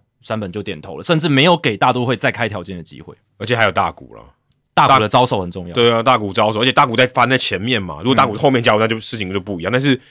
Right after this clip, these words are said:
Speaker 2: 大谷先加入，而且感觉好像大谷借钱给道奇队签山本欸。
Speaker 1: 就有点像这样。
Speaker 2: 有，有点像这样，对，我
Speaker 1: 对，对，对。
Speaker 2: 借钱给你，拜托你去找山本来的那种感觉，
Speaker 1: 对。
Speaker 2: 然后我去，我去帮你 recruit，我去帮你招募这样。
Speaker 1: 嗯，当然，嗯，我们之前聊过了嘛，大谷他平均年薪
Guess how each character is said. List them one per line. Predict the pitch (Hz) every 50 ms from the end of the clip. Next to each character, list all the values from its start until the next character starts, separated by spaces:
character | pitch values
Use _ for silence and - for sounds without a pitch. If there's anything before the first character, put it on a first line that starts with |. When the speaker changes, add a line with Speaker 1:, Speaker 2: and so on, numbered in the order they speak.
| _ _ _ _
Speaker 2:
大 | - 175 156 139
谷 | 117 107
先 | - 143 135 147
加 | 135 151 123 135
入， | 143 127 123 135
而 |
且 | 143 165 143
感 | - 101
觉 | 98
好 | 98 95
像 | 98
大 | - 127 127
谷 | 110 95 85
借 | - - 139 127 101
钱 | - 87 80 80
给 | 90 80 78 73 - _ _ _
道 | - 110 104
奇 | - 92
队 | 87 98 95 90 - - _ _
签 | - - 92
山 | 87 92 85 82
本 | 78 71 53 58
欸。 | 64 - _ _ _ _ _ _ _
Speaker 1:
就 | - 160
有 | 131 127
点 | 123 113 101
像 | 101 117
这 | 131 156
样。 |
Speaker 2:
有， |
有 | 151 139
点 |
像 | 151 135
这 | 131
样， | 139 131
对， | 147 143
我 | 117
Speaker 1:
对， | 110 120
对， |
对。 | 110 185 151
Speaker 2:
借 | 113
钱 | 131 123
给 | 135 120 120
你， | 120 98 - _ _ _ _ _ _
拜 | - 143
托 | 147 151 139
你 | 110
去 | 95 127 127
找 | - 95 80
山 | - 92 92 95
本 | 90 73
来 | 67 60 - - _
的 | - 117
那 | 123
种 | 147 143
感 | 131 120 92
觉， | 82 80 87
Speaker 1:
对。 |
Speaker 2:
然 | 117 131
后 |
我 | 120 113 101
去， | - 139 127 - _
我 | 110 110
去 | 120
帮 | 135 139
你 | 131 123
recruit， | 113 101 90 - - 120 113 92 76 - _
我 | - 95
去 | 98 123
帮 | 127 127
你 | 107
招 | 98 - 104 101 104
募 | 107 101 87 82
这 | 92
样。 | 78 71 - -
Speaker 1:
嗯， | 123 117 110 101 98 - _ _ _ _ _ _ _ _
当 | - 185 190
然， | 175 147 139 135 135 139 - _ 95
嗯， | 120 120 113 110 110
我 | 113 110
们 | 113 110
之 | - - 143
前 | 135 143 123
聊 | 113 104 104
过 | 104 127 113
了 | 104 92
嘛， | 90 85 82
大 | 90 - 143 135 110
谷 | 107 98 95
他 | 104 120 120 120 120 123 - - _ _
平 | - - 117
均 | 110 95 117 139
年 | 131 120 107 110
薪 | 104 120 120 120 120 120